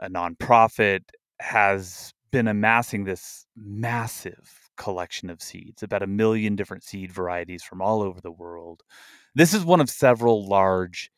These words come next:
seed banks in the world, and these exist for many reasons, but one of the big ones is to act as an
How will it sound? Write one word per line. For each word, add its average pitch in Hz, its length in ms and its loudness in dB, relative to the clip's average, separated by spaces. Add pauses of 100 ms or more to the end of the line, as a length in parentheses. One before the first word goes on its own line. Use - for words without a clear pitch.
(140)
seed 92 480 -12
banks 82 520 -12
in 98 160 -12
the 85 80 -12
world, 85 360 -14
and 95 120 -16
these 104 520 -6 (920)
exist 113 480 2
for 113 200 0
many 175 340 6
reasons, 92 440 -4
but 156 180 4
one 165 140 2
of 247 60 6
the 311 140 2
big 165 160 6
ones 107 520 0
is 131 540 0 (540)
to - 120 -2 (100)
act 110 480 -2 (200)
as 113 200 0
an 110 400 0